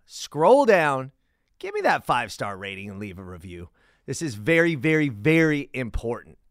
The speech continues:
It's important to me, to the algorithm, to our exposure. I want this show to keep growing, and I want to be able to keep making new episodes forever.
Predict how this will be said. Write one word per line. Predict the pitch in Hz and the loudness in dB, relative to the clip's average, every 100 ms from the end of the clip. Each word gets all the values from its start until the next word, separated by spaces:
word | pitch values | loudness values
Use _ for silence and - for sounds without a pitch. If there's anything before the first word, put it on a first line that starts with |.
| _ | _
It's | 95 | -16
important | 127 156 170 147 | -8 -2 0 0
to | |
me, | 143 170 151 73 _ | -2 -2 -4 -8 _
to | - | -12
the | 117 - - | -10 -4 2
algorithm, | 170 151 123 110 85 76 - | 4 4 0 -8 -12 -16 -4
to | 127 | -2
our | |
exposure. | 143 - - 160 190 185 120 117 69 _ _ _ _ _ _ | -2 -6 0 4 6 4 -2 -8 -12 _ _ _ _ _ _
I | 110 | -2
want | 143 147 | -2 0
this | 151 | -4
show | - 165 | 0 0
to | 151 | 0
keep | - - 180 143 | -8 -10 -10 -8
growing, | 135 151 151 139 117 90 90 - | 0 2 2 0 -4 -12 -20 -14
and | 101 | -10
I | |
want | 104 123 | -6 -6
to | |
be | 117 135 | -4 -4
able | 127 | -4
to | 120 | -6
keep | - 151 151 - | -8 -8 -8 -6
making | 135 131 135 123 | -6 -6 -6 -4
new | 139 151 - | -2 -2 -2
episodes | 135 113 117 - 117 101 90 - - _ _ | -4 -4 -10 -6 -6 -6 -12 -18 -20 _ _
forever. | - 131 151 156 110 - | -4 0 2 2 -2 -16